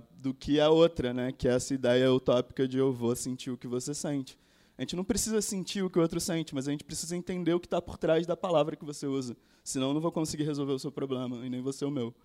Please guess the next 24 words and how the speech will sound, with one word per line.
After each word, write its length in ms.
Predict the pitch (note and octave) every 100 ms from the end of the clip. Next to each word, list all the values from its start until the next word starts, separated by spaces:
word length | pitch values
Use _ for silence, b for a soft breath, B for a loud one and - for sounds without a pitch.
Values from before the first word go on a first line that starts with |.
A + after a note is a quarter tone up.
| b b b b _
É, 220 | A2+ A#2+
eu 80 | A#2
acho 180 | B2 -
que 60 |
esse 120 | C3+
é 40 | C3+
um 60 |
princípio 360 | C3 C3+ - -
básico 380 | C#3 C3 C3+ C#3
de 80 | C3
cooperação 580 | C#3 - C3 B2+ C#3
que 80 | B2+
tá 80 | C#3
se 100 | C3+
perdendo 360 | C3+ C3+ B2+ C3
na 100 | C3
democracia, 840 | C3 C3 C3 C3+ D3 - C3+ A#2
de 80 | -
forma 300 | A#2+ A#2 A#2
geral. 280 | A#2 A2+ - b b b
Enfim, 360 | B2 - A2 A#2+ _ _ _ _ _ _ _
comentário 480 | A#2 A#2+ A#2 A#2+ B2+
feito. 440 | - A#2+ C#3+ - - -
Vitor? 380 | A#2 B2 C3